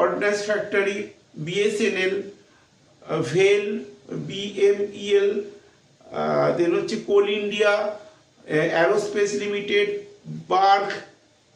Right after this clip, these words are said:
এনএসসিএল, সিএসআইআর, ক্যা-, ক্যাপকন, ডিএমআরসি, বিডিএল, ডিএফসিসিআইএল, এনএফএল,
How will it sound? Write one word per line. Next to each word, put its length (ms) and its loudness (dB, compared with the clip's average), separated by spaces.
এনএসসিএল, 1080 2
সিএসআইআর, 840 0
ক্যা-, 320 0
ক্যাপকন, 800 0
ডিএমআরসি, 1040 -2
বিডিএল, 580 0
ডিএফসিসিআইএল, 1120 0
এনএফএল, 680 -2